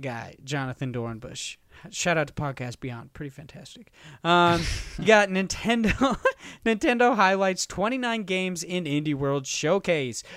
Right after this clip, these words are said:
Uh, Nintendo's Indie World Showcase held just as Gamescom twenty nineteen kicked off, featured over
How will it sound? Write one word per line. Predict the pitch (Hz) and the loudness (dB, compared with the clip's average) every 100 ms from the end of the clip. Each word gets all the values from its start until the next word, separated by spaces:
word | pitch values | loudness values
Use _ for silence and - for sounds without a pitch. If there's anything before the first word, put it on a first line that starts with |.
| - | -8
Uh, | 151 147 139 | 0 2 2
Nintendo's | 139 156 175 185 196 165 | -2 -4 -4 0 -2 -2
Indie | 180 | -4
World | 180 180 | -2 -2
Showcase | - 185 180 190 170 | -2 -4 -4 -4 -2
held | 202 214 208 208 | 0 0 0 -6
just | 156 185 247 - 262 | -4 0 0 -2 -6
as | - 196 196 | -2 -2 -2
Gamescom | 160 175 226 240 208 202 196 | -4 -6 -4 -6 -4 -4 -4
twenty | 208 202 | -6 -6
nineteen | 196 190 - 196 180 | -6 -6 -6 -8 -6
kicked | 190 - | -8 -4
off, | 180 170 | -2 -2
featured | - 196 185 165 | -6 -6 -6 -4
over | 185 175 175 | -4 -2 -2